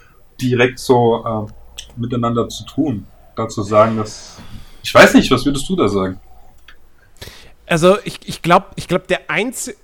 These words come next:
Speaker 2: oder ja, doch. Der einzige, wo ich sagen würde, okay, den sollte man vielleicht wirklich mal gesehen haben, wenn man halt einfach auf geiles Action-Kino steht, ist halt der erste Avengers.
Speaker 1: Ja.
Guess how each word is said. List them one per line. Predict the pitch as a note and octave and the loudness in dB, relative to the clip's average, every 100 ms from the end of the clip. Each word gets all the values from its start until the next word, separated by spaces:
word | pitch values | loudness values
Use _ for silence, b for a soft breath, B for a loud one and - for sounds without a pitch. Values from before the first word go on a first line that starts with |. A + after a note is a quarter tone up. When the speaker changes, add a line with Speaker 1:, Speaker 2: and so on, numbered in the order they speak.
| - | -8
Speaker 2:
oder | E3+ E3+ - _ _ _ _ _ _ - - _ - - b b b | -4 -4 -6 _ _ _ _ _ _ -20 -20 _ -20 -20 b b b
ja, | C#3 F3 | -2 0
doch. | F3 G3+ F2 b b b b b | 0 -2 -6 b b b b b
Der | - - | -10 -2
einzige, | F3 C#4+ D#4 D4+ B3+ A3 | 0 2 0 -4 -4 -4
wo | A#3+ | -6
ich | F#3+ | -2
sagen | G3+ G#3+ | 0 0
würde, | G3 G3+ | -4 -6
okay, | F3+ F#3 | -8 -12
den | C#3+ F#3 F#3+ | -8 -4 -4
sollte | F3 G#3+ A#3 | -2 -2 -4
man | G#3 | -8
vielleicht | - F3+ - D3 | -8 -10 -8 -8
wirklich | F#3 F#3 | -8 -8
mal | F#3+ E3+ | -8 -8
gesehen | C3 C3+ D#3+ E3+ | -8 -6 -4 -2
haben, | D#3 D#3 E3 E3 _ | 0 0 -2 -10 _
wenn | B2+ D3+ | -6 -4
man | D3+ C#3+ | -2 -4
halt | C3+ C3+ - _ - | -4 -4 -6 _ -12
einfach | C3+ C#3 - | -8 -8 -8
auf | C#3 | -8
geiles | C3 B2 A2+ | -6 -6 -6
Action-Kino | D#3+ F#3 - F3 F3+ F3 | -6 -6 -4 -6 -4 -6
steht, | D#3+ D#3+ D3+ C#3+ - - - - - _ _ - | -8 -8 -8 -10 -18 -20 -20 -20 -20 _ _ -8
ist | C3+ D3+ | -4 0
halt | C#3 - | 0 2
der | C3+ | 0
erste | C3+ - C3+ | 0 -2 -4
Avengers. | C3 A#2 A2 - - - - _ _ - - - | -4 -4 -6 -12 -14 -18 -20 _ _ -20 -18 -10
Speaker 1:
Ja. | G2 | -10